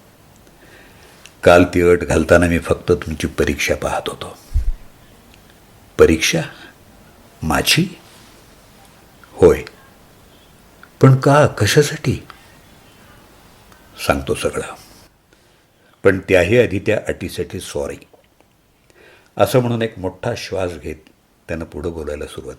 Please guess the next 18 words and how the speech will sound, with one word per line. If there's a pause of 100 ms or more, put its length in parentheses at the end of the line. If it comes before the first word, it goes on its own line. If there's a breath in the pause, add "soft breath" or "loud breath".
केली. (1600 soft breath)
"काल
आपल्या
पहिल्याच
भेटीत
मला
तुम्ही
आवडला
आहात
असं
सांगून
मी
मोकळा
झालो
होतो. (1400 soft breath)
हे
नवीन
नातं